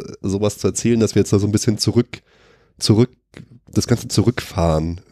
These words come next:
Also beenden würde ich's auf gar keinen Fall, man weiß nie, was, was nach der Rückrunde ist oder in ein paar Wochen oder so, aber trotzdem ist es,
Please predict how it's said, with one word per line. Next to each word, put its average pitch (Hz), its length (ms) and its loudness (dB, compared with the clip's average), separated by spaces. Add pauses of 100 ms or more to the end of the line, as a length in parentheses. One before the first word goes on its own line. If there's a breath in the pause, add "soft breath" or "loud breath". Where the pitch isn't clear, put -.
Also 92 140 -2
beenden 117 540 0
würde 107 160 2
ich's - 340 -6
auf - 160 -10
gar 104 140 2
keinen 98 220 2
Fall, 113 180 2
man 92 200 2
weiß 92 220 0
nie, 101 180 0
was, 98 300 2
was 95 380 -8
nach 101 100 0
der 104 140 -6
Rückrunde 95 400 0
ist 92 100 -8
oder 92 180 0
in 90 80 2
ein 87 40 -2
paar 92 180 0
Wochen 95 300 0
oder 82 180 -6
so, 80 140 -4
aber 82 120 -6
trotzdem - 380 -2
ist 92 140 -4
es, - 220 -2